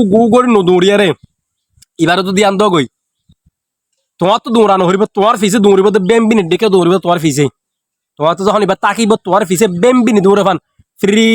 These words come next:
ফ্রি, ফ্রি, ফ্রি তোমার পিছে পিছে দৌড়িব। আর হতাই খারাপ লাগিতে পারে তোমার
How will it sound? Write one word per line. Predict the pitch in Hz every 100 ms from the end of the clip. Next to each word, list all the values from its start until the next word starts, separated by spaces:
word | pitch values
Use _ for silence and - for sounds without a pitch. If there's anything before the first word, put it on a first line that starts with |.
| 226
ফ্রি, | - 202 208 220 220
ফ্রি, | 202 196
ফ্রি | 202 208
তোমার | 196 185
পিছে | 185 165
পিছে | 175 170
দৌড়িব। | 151 139 135 123 _ _ _ _ _ - - 143
আর | 180
হতাই | 165 175 185
খারাপ | 175 175
লাগিতে | 180 165 185
পারে | 165
তোমার | 147